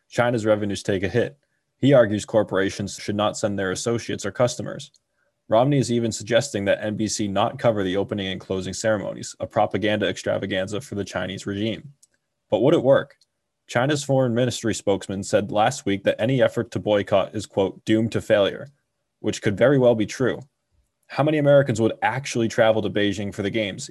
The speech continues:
even if the pandemic is under control by then? I'm not sure taking away the amount of money that wealthy Americans and corporate partners would spend in China would have a significant impact on hotel occupancy, food and beverage sales,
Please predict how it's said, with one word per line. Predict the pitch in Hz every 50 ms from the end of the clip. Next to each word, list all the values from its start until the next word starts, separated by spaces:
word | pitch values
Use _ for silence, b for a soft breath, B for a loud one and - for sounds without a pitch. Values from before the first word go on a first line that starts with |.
| -
even | - 131 123 135 131 - -
if | 135 156 143 - - -
the | - 101
pandemic | - 113 101 98 92 101 101 101 92 92
is | - -
under | 104 101 101 101
control | - 98 - - 123 127 113
by | 92 87 -
then? | - - - - 139 - _ _ _ _ _ _ _ -
I'm | - 117
not | 131 143 139 143
sure | - 143 127 110
taking | - - 120 113 - 117
away | 107 107 110 107 104
the | 92 101
amount | 101 104 104 104
of | 95 -
money | 113 110 104 95 92 87
that | 98 87 - 95
wealthy | 107 - 139 - - 117
Americans | 107 104 104 104 101 92 - 98 95 87
and | 95 98 98
corporate | - 113 104 - - 101 92
partners | - 110 107 - 87 95 92 -
would | 101 98
spend | - - - 107 101 98
in | 95 101
China | - - 107 104 98 92 90
would | - - 107 95
have | 95 98 95
a | 101
significant | - - 104 98 104 107 - - - - 113 - -
impact | 104 101 92 - 95 92 - -
on | 98 95
hotel | 87 98 104 110 110 - 120 104
occupancy, | 98 95 95 - - 95 - 98 98 - - 101 90 - _ _ _ _ _ _
food | _ - 113 113
and | 110 104
beverage | 95 107 110 107 110 95 - -
sales, | - 92 90 95 98 98